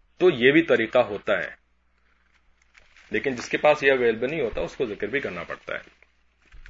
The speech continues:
तो phase two में जाकर के जब आप ये त-, लताइफ के ऊपर से गुजर, लताइफ जो है ना वो इन बीमारियों का इलाज करने के लिए बनाए गए हैं, लताइफ के ऊपर जिक्र। फिर उसके बाद तहलील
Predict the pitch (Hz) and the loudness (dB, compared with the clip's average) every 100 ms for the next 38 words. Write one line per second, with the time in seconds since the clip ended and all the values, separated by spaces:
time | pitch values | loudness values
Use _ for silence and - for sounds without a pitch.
0 | - - 143 156 151 - _ _ _ _ | -20 -2 2 2 2 0 _ _ _ _
1 | _ _ _ _ _ _ _ _ _ _ | _ _ _ _ _ _ _ _ _ _
2 | _ _ _ _ _ _ _ _ _ _ | _ _ _ _ _ _ _ _ _ _
3 | - - 143 180 185 - _ - 185 220 | -12 2 6 6 6 -2 _ -4 -2 0
4 | 165 120 104 107 104 113 127 123 110 107 | 2 2 2 0 -6 -4 -4 -4 -4 -2
5 | 117 - 120 120 104 101 101 107 110 117 | -4 -2 -6 -4 -6 -6 -6 -2 -2 -2
6 | - 107 _ _ _ 110 - 117 127 107 | -8 -14 _ _ _ -10 -6 -6 -6 -2
7 | 123 123 117 107 104 123 170 202 143 127 | -2 -2 -6 -6 2 8 8 8 4 0
8 | 151 175 147 143 117 107 101 117 127 117 | -2 -2 -4 -6 -6 -4 -4 -6 -4 -4
9 | 95 95 - 101 98 101 110 95 82 78 | -4 -6 -6 -8 -6 -4 -4 -4 -4 -6
10 | 69 65 _ _ _ _ 98 95 101 104 | -8 -14 _ _ _ _ -10 -2 0 0
11 | - 101 - 117 95 101 98 - _ _ | -2 -4 -2 -4 -4 -4 -4 -4 _ _
12 | _ _ - - - 170 170 - 147 160 | _ _ -20 -14 2 4 4 2 4 4
13 | 180 - 120 113 110 123 143 156 | 4 2 0 0 -6 -4 -2 -4